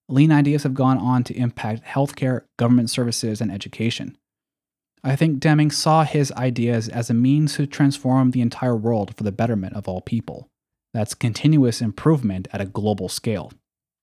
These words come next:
I'll close out this episode with one of my favorite passages from the New Economics. The first step is transformation of the individual.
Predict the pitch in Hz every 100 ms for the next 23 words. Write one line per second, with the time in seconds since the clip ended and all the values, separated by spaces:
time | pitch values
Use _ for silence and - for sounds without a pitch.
0 | _ _ _ _ 127 135 - 180 175 -
1 | 143 - 143 - 127 127 - 120 113 110
2 | - 127 117 107 104 - 131 139 135 135
3 | - - 120 113 107 95 - 110 101 -
4 | 95 98 78 58 - - - _ _ _
5 | _ _ _ _ _ 123 - - 190 190
6 | - - 104 95 _ _ - 120 - 127
7 | 131 - 131 143 135 104 95 104 104 104
8 | 101 101 110 101 73 -